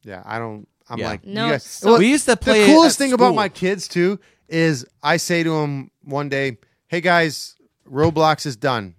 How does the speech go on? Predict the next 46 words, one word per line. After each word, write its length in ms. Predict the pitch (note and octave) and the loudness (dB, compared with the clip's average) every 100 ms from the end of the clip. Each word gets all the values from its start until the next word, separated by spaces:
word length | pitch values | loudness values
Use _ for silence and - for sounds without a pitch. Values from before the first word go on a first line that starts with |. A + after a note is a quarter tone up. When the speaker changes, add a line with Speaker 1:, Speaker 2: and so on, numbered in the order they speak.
| D3 | -16
Speaker 1:
We 100 | A#2 | -14
can't, 320 | - C3+ B2 | -8 -8 -8
we 80 | A#2+ | -12
can't 240 | D3 C3 | -10 -10
play 220 | - B2+ | -6 -6
it 20 | A#2 | -6
anymore." 300 | A2 G#2+ G#2+ | -8 -8 -8
And 100 | G#2+ | -8
they're 60 | |
like, 240 | A2 A2 F#2+ | -8 -10 -12
Speaker 2:
Yeah. 220 | B2+ G#2 A2 | -14 -14 -6
Speaker 1:
"Okay." 480 | C4+ - A3+ A3+ G3 | -6 -2 -2 -2 -4
Speaker 2:
You 80 | D#3 | -4
should 160 | G#3 | 0
Speaker 1:
They 60 | D#3+ | 2
Speaker 2:
get 100 | A#3 | 4
Speaker 1:
sh-, 40 | |
Speaker 2:
'em, 140 | A3+ G#3 | 2 2
uh, 260 | F#3+ F3+ | 0 0
Speaker 1:
they 100 | E3+ | 2
shut 300 | G3 - A3+ | 2 2 2
it 100 | A#3 | 2
down, 400 | F#3+ A3 B3+ D4 - _ - | -2 -4 -4 -6 -14 _ -6
and 100 | E3+ | 0
they're 80 | |
like, 260 | F3+ F3 F3 D#3+ | 2 2 0 -4
they 200 | D#3 F3+ | 0 2
never 260 | F3+ G3 | 2 0
said 240 | G3+ G#3+ F3+ | -2 0 2
another 400 | D3+ D3+ F3 F3 | 2 0 2 2
word 220 | E3+ F3 | 0 0
about 320 | D#3 C#3 A2+ | 0 0 -2
it. 160 | G#2+ - | -8 -6
Speaker 2:
You 100 | D3+ | -4
should 200 | E3 G#3+ | -4 -2
get 120 | G#3 | -2
'em 140 | G3 F3+ | -2 -4
playing, 400 | F3 F3 E3 D#3 | -4 -4 -6 -4
uh, 140 | C3+ | -2
Among 320 | C3 C3+ F3+ | -2 -2 -2
Us. 400 | C3 D#2+ - - _ - - | -4 -10 -14 -20 _ -20 -20
Speaker 1:
Oh. 60 | - - - | -20 -20 -4
Speaker 2:
They 120 | D3 | -4
probably 300 | D3 G3+ D3+ | 2 2 2
love 220 | B2 C#3+ | 0 -2
it. 140 | F#2+ | -4